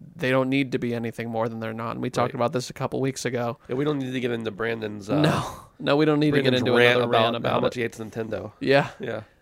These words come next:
Speaker 1: But, no, I think this is, like, I'm surprised it's taken this long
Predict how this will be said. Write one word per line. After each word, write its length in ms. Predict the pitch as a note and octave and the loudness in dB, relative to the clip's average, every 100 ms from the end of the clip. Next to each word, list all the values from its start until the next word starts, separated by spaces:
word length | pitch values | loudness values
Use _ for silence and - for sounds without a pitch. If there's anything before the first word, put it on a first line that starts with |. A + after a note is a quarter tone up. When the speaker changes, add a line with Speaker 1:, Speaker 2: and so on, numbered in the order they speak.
| _ | _
Speaker 1:
But, 380 | - C3+ C3+ C#3 _ _ _ | 6 8 8 4 _ _ _
no, 220 | F3 C4 | -2 2
I 120 | - D3 | 4 4
think 200 | F3+ E3 | 2 0
this 180 | F3+ | 0
is, 240 | F3 D#3 C#3 | 0 0 4
like, 400 | C#3+ C#3 - - _ - | 4 4 0 -14 _ 0
I'm 140 | D#3+ | 2
surprised 500 | - E3 D3 C#3+ D3+ | 0 2 6 6 4
it's 140 | C#3+ | -2
taken 240 | - C#3+ C3+ | 0 0 0
this 240 | B2 - | -2 0
long 320 | C#3+ D3+ G3 | 4 4 2